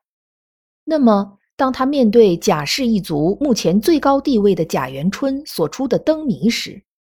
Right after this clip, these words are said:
即使那个灯谜再简单、再无聊，她也会给出一个让贾元春最为满意的反应。除去贾元春送灯谜其他可能存在的隐含意义不提，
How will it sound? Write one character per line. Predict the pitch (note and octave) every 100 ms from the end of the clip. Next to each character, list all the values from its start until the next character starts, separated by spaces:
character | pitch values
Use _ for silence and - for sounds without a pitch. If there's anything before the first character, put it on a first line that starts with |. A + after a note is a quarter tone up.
| _ _ - - -
即 | A#3+
使 | C#4 F3
那 | A#3+
个 | F#3
灯 | E3 A#3+ A3+
谜 | E3 G3
再 | C4 D#4 G3
简 | F3 D3 -
单、 | E3+ F#3+ G3+
再 | - D#4+ F3
无 | D3 F#3
聊， | C3+ C#3 - _ _ _ _ -
她 | -
也 | C#4 G#3
会 | C#4
给 | G3 D3+
出 | - B3
一 | G#3+
个 | G#3 G#3+ F#3 -
让 | C4 G#3
贾 | F3+ D3
元 | D3+ G3
春 | - B3 A#3+
最 | - F4+
为 | F#3 A3+
满 | A#3+ D#3 E3
意 | B3+ C4+
的 | D3+
反 | - - -
应。 | - _ _ _ _ _ _ _ _ _ _ _ _ _ _ -
除 | - B3+
去 | B3 B3+ A3
贾 | G3+ F3+
元 | D3+ D#3 G3
春 | A3 G#3+
送 | - A#3+ F3+
灯 | A3+
谜 | G#3+ D3+ F3
其 | G3 - A3
他 | - A#3+
可 | - C#3+
能 | E3
存 | - C#3+ E3
在 | A#3 F#3+
的 | E3+
隐 | D#3 E3 C3
含 | - C#3 F3+
意 | C4 F#3
义 | E3+
不 | E3
提， | - C3 C3